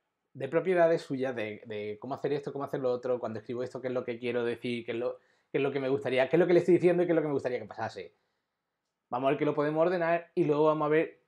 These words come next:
una serie de, <clears throat> de ejemplos de uso, de uso, de uso común. Entonces,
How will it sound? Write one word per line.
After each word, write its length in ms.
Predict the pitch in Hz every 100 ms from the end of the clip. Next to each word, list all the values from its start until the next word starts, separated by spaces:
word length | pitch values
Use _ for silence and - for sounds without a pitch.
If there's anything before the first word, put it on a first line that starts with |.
| _ _ _
una 220 | 135 135
serie 300 | - 127 131
de, 1300 | 123 117 110 107 104 101 98 98 95 92 90 85 92 _ _ _ _ _ _ _ _ -
<clears throat> 560 | 170 123 104 - _
de 140 | 139 127
ejemplos 460 | 127 147 147 147 117
de 120 | 110
uso, 640 | 113 101 95 92 73 - -
de 140 | 104
uso, 500 | 104 - 98 85 - - - - _ _ _ 113 _ _ _ _ _ _ - - -
de 160 | 113
uso 280 | 107 - 110
común. 280 | 90 - _ _ _ _ _ _ _ _ _ _ _ _ _ _ _ -
Entonces, 520 | 107 120 104 -